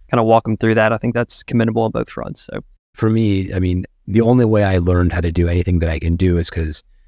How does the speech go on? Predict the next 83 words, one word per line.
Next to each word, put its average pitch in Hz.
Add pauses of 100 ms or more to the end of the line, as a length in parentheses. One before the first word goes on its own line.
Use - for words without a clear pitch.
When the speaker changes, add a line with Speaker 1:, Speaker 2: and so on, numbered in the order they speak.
(200)
Speaker 2:
I 90
either 85
was 80
forced 107
to -
take 95
the -
time 92
when 90
I -
was 82
in 85
training, 101
or 85
I 80
chose 87
to -
take 90
the 85
time 85
after 92
training 85 (180)
to 101
go 90
and 85
learn 87
stuff. 82
And, 87
you 82
know, 82
when 90
I 87
was 85
fortunate 92
enough -
to 87 (140)
go 92 (220)
do 95
that 90
first -
round 87
of 78 (240)
folks 92
to -
train 85
on 82
the 80
surfacer, 87 (360)
it -
was, 98
like, 95
one 98
of -
those 87
things, 107
like, -
"Yeah, 135
I'm 135
gonna 120
do 98
this -
thing. 151
It -
looks 110
pretty 101
cool 117
on 92
paper. 143
I 101
don't 104
know." 110 (100)
And 87
then 87 (380)
you 98
see 98
it 92
done 90
the 90
first 92
time. 85
You're 85
just -
like, 82